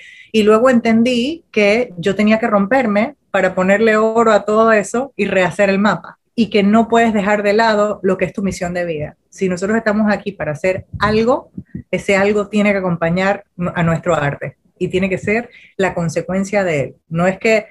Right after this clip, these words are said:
nos pongamos a un lado ni no vivamos bien, ni nos olvidemos de, de las cosas que tienen que, que ver con, con la industria, ni que dejemos de entender que es, es, es, es un negocio, pero para mí es un negocio de emociones. Y a mí me interesa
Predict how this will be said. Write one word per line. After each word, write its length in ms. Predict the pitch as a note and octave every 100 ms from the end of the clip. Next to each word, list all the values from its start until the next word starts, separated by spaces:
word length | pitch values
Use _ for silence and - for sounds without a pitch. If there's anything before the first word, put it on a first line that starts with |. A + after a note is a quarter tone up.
| - _
nos 140 | F#3 -
pongamos 320 | F3+ F#3 G#3
a 60 | F#3
un 60 |
lado 180 | F3 A3
ni 100 | G3
no 120 | F3
vivamos 420 | E3+ E3 D3 C#3+
bien, 380 | C3+ F#3 G#3+ G#3+ - - F#3
ni 140 | F3
nos 120 | E3+
olvidemos 540 | F3 D#3+ D#3+ E3+ F#3 F#3
de, 240 | D3+ B2+
de 80 | -
las 140 | C#3+
cosas 260 | C#3+ E3 F3+
que 120 | E3
tienen 440 | - E3 F3 E3 C#3
que, 380 | D#3 C#3+ B2 - _ _
que 120 | E3+
ver 220 | D#3 D3+
con, 260 | F3 E3+ D3+
con 180 | D#3+ D3+
la 80 | C#3
industria, 640 | D3 A#3+ B3 - E3 F3 - _ _
ni 180 | F3+ E3+
que 160 | D#3
dejemos 460 | C#3+ C#3 D3+ D#3+ F#3
de 60 | D#3+
entender 420 | D3 C3+ E3 F3+
que 80 | E3+
es, 120 | C#3+
es, 220 | E3+ E3 -
es, 340 | E3+ D3 - F3+
es 100 | D#3+
un 140 | E3+
negocio, 500 | D3+ A#3 A#3 F3+ E3+
pero 160 | F3 E3
para 200 | E3 E3
mí 80 | G3
es 60 |
un 100 | G#3
negocio 300 | G3 G3 G3+
de 60 | F3
emociones. 680 | D3 D3 E3+ C#3+ D3 - _ _ -
Y 60 | E3+
a 60 |
mí 80 | E3+
me 120 | G3
interesa 600 | G3 F#3+ F#3 F3 D#3+ -